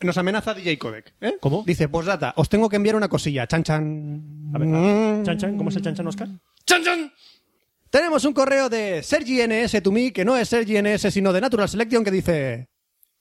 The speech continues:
Speaker 2: Tres,
Speaker 3: Un
Speaker 2: tres,
Speaker 3: dos.
Speaker 2: un tres,
Speaker 3: Un
Speaker 2: un
Speaker 3: dos,
Speaker 2: tres,
Speaker 3: un
Speaker 2: un
Speaker 3: dos.
Speaker 2: tres, pero por, por, por el friquerío.
Speaker 1: ¿Por el friquerío?
Speaker 2: Sí,
Speaker 3: Yo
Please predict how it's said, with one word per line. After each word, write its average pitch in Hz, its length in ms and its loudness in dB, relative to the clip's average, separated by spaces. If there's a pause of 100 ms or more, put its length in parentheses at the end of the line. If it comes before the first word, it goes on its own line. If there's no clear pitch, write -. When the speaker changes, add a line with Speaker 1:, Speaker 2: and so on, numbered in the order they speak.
Speaker 2:
Tres, 123 320 -6 (100)
Speaker 3:
Un 135 80 0
Speaker 2:
tres, 135 80 2
Speaker 3:
dos. 107 220 -4
Speaker 2:
un 139 80 -10
tres, 120 260 -12
Speaker 3:
Un - 80 -6
Speaker 2:
un 113 80 -2
Speaker 3:
dos, 104 140 0
Speaker 2:
tres, 160 320 -2
Speaker 3:
un 113 60 -10
Speaker 2:
un 104 40 -6
Speaker 3:
dos. 98 120 -2
Speaker 2:
tres, 185 500 0
pero 156 180 -6
por, 147 240 -10 (100)
por, 139 180 -12
por - 260 0
el 147 80 -2
friquerío. 151 360 -2 (680)
Speaker 1:
¿Por 127 100 0
el 117 60 -6
friquerío? 131 420 -2 (460)
Speaker 2:
Sí, - 140 -16
Speaker 3:
Yo 117 40 -10